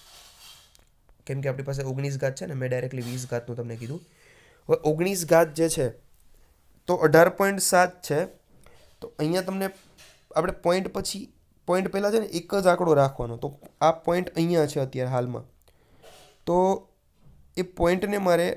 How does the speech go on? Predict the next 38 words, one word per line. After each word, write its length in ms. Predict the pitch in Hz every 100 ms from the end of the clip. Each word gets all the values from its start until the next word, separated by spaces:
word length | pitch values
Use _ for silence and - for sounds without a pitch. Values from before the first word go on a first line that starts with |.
| - _ _ _ _ _ _ _
આગળ 360 | 160 165 175 160
એક 240 | - 165
સ્ટેપ 280 | - 180 175
શિફ્ટ 380 | - 196 190 -
કરવો 280 | 165 151 147
હોય, 220 | 127 117 - - _ _ _ _
તો 80 | 160
જે 120 | 156 - 123
ઘાત 320 | 131 156 196
હોય 220 | 196 185
એની 280 | 160 170 170
અંદર 200 | 170 170
વધારો 500 | 131 117 113 123 123
થાય. 200 | 113 - - - - - - -
જો 80 | 156
પ્લસ 420 | 156 160 196 185
ઘાત 280 | 160 160 156
હોય 220 | 156 127
અને 180 | - 135
તમે 220 | 139 147 139 143
પોઇન્ટને 320 | 147 143 143
ડાબી 320 | 131 139 175
બાજુ 160 | 165 160
ખસેડો, 420 | 160 151 139 113 110 - _ _ _ -
તો 80 | 131
ઘાતમાં 540 | 131 131 131 139 143
વધારો 260 | 151 156 135
થશે. 200 | 123 123
તો 140 | - - _ _ _
અઢાર 260 | 147 151 175
પોઇન્ટ 260 | 180 180 180
સાત 300 | 175 165 165
છે, 120 | 156
તો 120 | 160
હું 140 | 151 151
એને 100 | 151
લખું 360 | 156 156 135 -
એક 280 | 147 160 156